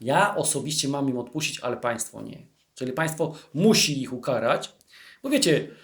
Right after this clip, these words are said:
e, bo tak, bo tak, bo tak, takie jest państwo. Gdyby, gdyby tak, tak można było, no to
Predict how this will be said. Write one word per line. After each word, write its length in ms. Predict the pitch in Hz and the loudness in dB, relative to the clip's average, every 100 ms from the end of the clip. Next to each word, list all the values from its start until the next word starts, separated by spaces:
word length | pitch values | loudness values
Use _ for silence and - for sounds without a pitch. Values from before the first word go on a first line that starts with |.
| - | -12
e, 400 | - 151 151 151 | -2 2 2 0
bo 140 | 151 165 | 0 0
tak, 200 | 170 160 | 0 -2
bo 120 | 156 | 2
tak, 200 | 170 156 | 2 2
bo 80 | 160 | 0
tak, 200 | 165 - 156 | 0 -2 -6
takie 160 | - 160 | -6 -2
jest 120 | 151 | -2
państwo. 200 | 151 139 | -2 -4
Gdyby, 340 | 131 156 151 170 | -2 0 0 -2
gdyby 220 | 170 165 | -2 2
tak, 220 | 160 156 | 2 2
tak 220 | 175 175 | 2 2
można 240 | 180 156 147 | 2 2 2
było, 240 | 147 151 | 2 2
no 100 | 170 | 0
to 100 | 170 | -2